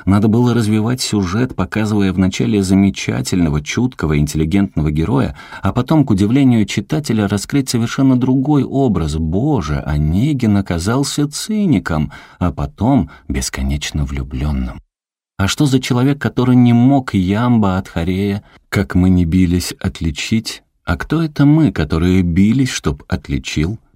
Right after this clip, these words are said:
Еще одна интрига. Что-то вытворит в дальнейшем этот экстравагантный Евгений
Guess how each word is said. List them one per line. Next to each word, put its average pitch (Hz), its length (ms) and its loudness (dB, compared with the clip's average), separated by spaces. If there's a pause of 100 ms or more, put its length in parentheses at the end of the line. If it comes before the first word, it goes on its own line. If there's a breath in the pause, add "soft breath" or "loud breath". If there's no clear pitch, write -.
Еще 80 480 0
одна 73 320 0
интрига. 76 500 -2 (220 loud breath)
Что-то 131 400 0
вытворит 127 480 0
в 90 80 -2
дальнейшем 104 760 2
этот 113 400 -4
экстравагантный 101 1200 0
Евгений 85 1300 -2